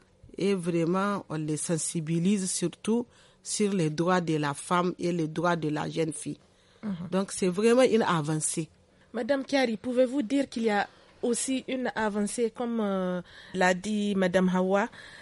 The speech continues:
Speaker 2: Est-ce qu'il y a une meilleure représentation des femmes dans les institutions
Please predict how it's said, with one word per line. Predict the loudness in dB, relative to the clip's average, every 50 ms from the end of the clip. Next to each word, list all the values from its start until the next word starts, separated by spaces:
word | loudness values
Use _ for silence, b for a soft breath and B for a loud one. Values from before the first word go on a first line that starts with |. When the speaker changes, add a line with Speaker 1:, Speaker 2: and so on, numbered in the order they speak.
| B B B 4
Speaker 2:
Est-ce | 4 4 4 2
qu'il | -2 -2 0 4
y | 4
a | 4 4 4
une | 2 2 6
meilleure | 8 8 8 8 8 8
représentation | 6 6 4 4 2 4 4 2 2 4 2 2 2 2 0 -4 -2 0 0 2 2
des | 2 4 4 2
femmes | 2 2 -2 0 0 0 2 2 2 2
dans | 2 2
les | 2 2 2 2
institutions | 0 0 0 -2 -4 -4 -4 -6 -6 -6 -4 0 2 2 2 2